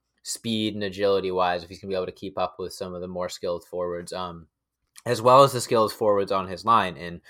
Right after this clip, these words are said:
Jordan Kyrou and Pavel Buchnevich. It's a bit of a different, um, experience for them, not playing with, um,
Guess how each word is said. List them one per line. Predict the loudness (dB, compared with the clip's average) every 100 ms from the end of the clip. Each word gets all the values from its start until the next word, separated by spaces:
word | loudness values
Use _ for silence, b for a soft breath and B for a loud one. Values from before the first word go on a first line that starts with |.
| B B B
Jordan | 0 0 0
Kyrou | 0 2 0 -2
and | -4
Pavel | -4 -2 -4
Buchnevich. | -8 -10 -6 -6 -6
It's | -10 -12
a |
bit | -6 -4
of | -2
a | -6
different, | -4 -4 -4 -8 -8 _ -8
um, | -4 -4 -4 -8 -20 _ _ B B
experience | -12 -10 -6 -2 -2 -2 -4
for | -4
them, | -2 -2 -4 -8 _ _ b b b b
not | -2 0 0
playing | -2 -4 -2 -6 -6
with, | -4 -2 -4 -8 -20 -16
um, | -8 -4 -4 -6 -12 -20